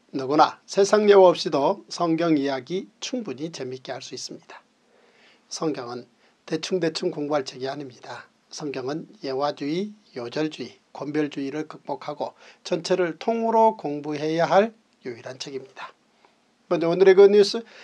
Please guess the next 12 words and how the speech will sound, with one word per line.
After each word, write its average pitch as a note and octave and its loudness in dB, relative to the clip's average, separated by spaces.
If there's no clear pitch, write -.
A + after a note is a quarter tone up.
미가 F3 6
사 G3+ 6
장에서 F#3 6
칠 A3 -8
장의 D3 -2
통습 B3+ -4
다섯 D3+ -6
가지 C#3 -6
포인트입니다. - -12
첫째, - -10
미가 F#3 6
선지자는 D#3 -2